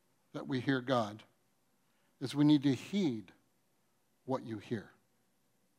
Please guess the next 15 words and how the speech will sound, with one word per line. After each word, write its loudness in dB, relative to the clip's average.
We 4
need 8
to 8
heed 0
what -2
we -10
hear. -10
Mark 10
four 10
and 8
Luke 8
eight 10
say, 6
"Take 8
heed." 0